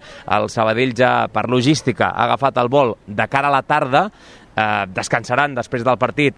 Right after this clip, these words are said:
a Rota sense haver de venir cap a Sevilla, demà amb la calma cap al migdia faran aquest centenar llarg de quilòmetres fins a Sevilla una altra vegada, i recordem-ho, després del vol directes cap a Sabadell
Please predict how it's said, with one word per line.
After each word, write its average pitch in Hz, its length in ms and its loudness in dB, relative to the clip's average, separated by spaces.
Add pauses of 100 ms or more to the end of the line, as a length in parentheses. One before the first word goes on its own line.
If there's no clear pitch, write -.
(120)
a 101 140 -2
Rota 120 340 2
sense 110 280 -6
haver 113 140 0
de 127 120 2
venir 127 160 0
cap 131 100 2
a 127 80 0
Sevilla, 165 400 2 (280)
demà 117 480 0
amb 113 160 -4
la 110 140 0
calma 135 360 2
cap 101 160 -2
al 107 140 0
migdia 113 580 2
faran 117 300 0
aquest 123 380 -2
centenar 123 380 0
llarg 123 220 0
de 117 80 -2
quilòmetres 120 480 0
fins 107 180 -4
a 107 80 0
Sevilla 127 360 0
una 127 140 2
altra 127 160 2
vegada, 123 340 2 (360)
i 185 140 4
recordem-ho, 131 580 2 (140)
després 143 640 0
del 151 180 4
vol 175 380 4
directes 139 600 0
cap 123 180 -2
a 123 80 0
Sabadell 131 440 2